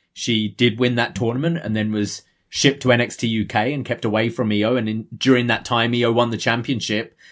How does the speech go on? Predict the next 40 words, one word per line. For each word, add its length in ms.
and 100
she 120
hasn't 240
got 120
a 40
one-on-one 460
match 240
against 300
her." 200
So, 320
uh, 280
I 120
thought 220
Toni 220
sounded 280
pretty 180
good 240
here. 280
Um, 520
pleased 280
we're 80
getting 220
this 160
match 180
on 100
T 180
V 240
and 120
it's 180
not 260
on 280
a 180
kind 200
of 100
bigger 220
scale 340
like 200
a 20
TakeOver, 600
but, 220